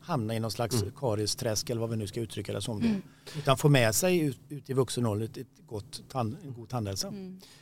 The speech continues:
Speaker 2: Men, och, och det, det kan man ju förstå. Om man förstår nu som du nämner också att köerna växer och så vidare. Vilka är patientgrupper som hamnar i kläm? Vilka är, och liksom, vad får det för konsekvenser av att man inte hinner få en tid i,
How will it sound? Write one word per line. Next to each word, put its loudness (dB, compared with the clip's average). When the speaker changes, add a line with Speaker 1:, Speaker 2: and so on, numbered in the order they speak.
Speaker 2:
Men, 0
och, 6
och 8
det, -2
det 4
kan 4
man 6
ju 4
förstå. 2
Om 4
man 10
förstår 2
nu 6
som 4
du 4
nämner 4
också -2
att -4
köerna 4
växer 0
och -2
så -2
vidare. 2
Vilka 4
är -2
patientgrupper 0
som -2
hamnar 2
i 0
kläm? -6
Vilka 2
är, 6
och 8
liksom, 2
vad 4
får 2
det 4
för 0
konsekvenser 2
av 6
att -4
man 6
inte 0
hinner 4
få 2
en 2
tid 2
i, 0